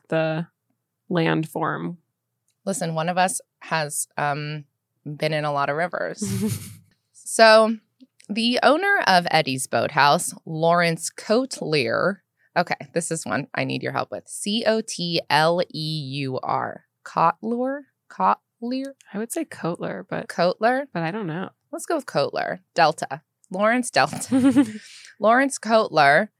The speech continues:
Speaker 2: warned Lawrence Bader that there was a storm coming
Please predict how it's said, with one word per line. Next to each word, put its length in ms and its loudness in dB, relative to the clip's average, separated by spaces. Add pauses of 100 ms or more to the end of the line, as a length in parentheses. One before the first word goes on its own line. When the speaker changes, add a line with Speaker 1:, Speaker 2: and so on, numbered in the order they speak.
(340)
Speaker 2:
warned 600 6 (100)
Lawrence 440 0
Bader 580 4
that 140 2
there 140 2
was 120 -4
a 60 -10
storm 420 6
coming 520 0